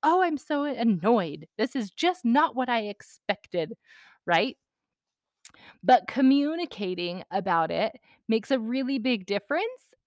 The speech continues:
so it doesn't get to the point where you just deal with it in annoyance and stuff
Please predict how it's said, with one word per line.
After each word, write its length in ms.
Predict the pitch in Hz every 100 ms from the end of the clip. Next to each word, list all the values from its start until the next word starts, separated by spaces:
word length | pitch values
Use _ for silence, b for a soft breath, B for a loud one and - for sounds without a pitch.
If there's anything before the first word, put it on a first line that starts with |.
| _ -
so 220 | 277 233
it 140 | 190
doesn't 420 | 226 208 233 190
get 200 | 208 175 196
to 80 |
the 100 | 196
point 320 | 185 196 180 185
where 120 | 170
you 240 | 180 190 165
just 640 | - 175 165 165 - - - _ _ 156
deal 240 | 175 214 254
with 180 | 269 302
it 180 | 285 -
in 200 | 269 269
annoyance 580 | 240 202 196 190 -
and 240 | 170 160 156
stuff 420 | - - 190